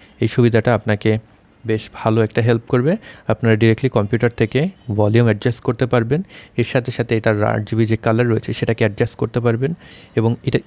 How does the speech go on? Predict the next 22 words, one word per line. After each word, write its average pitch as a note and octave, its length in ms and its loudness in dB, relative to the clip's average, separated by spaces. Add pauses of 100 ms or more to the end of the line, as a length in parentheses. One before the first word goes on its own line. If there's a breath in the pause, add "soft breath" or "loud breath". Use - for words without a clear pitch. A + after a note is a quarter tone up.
ইকিউ D3+ 340 2
আপনারা A2+ 280 2
চেঞ্জ A#2+ 340 0
করতে A#2 220 0
পারবেন। A#2 340 -2 (460)
এবং C3 220 0
সেই E3 180 0
অ্যাপ A#2 240 -2
থেকে D3+ 200 0
আপনারা A2+ 240 0
চাইলে B2+ 260 0
লিমিটার A#2+ 500 -2 (100)
এখানে B2 220 0
অ্যাড G#2+ 120 0
করতে B2+ 260 -2
পারবেন, B2 280 0 (400 loud breath)
কম্প্রেসর A2 520 0
অ্যাড A2+ 180 -2
করতে A2+ 260 -2
পারবেন। A2 280 -2
এতে A2+ 220 -2
করে A#2+ 260 0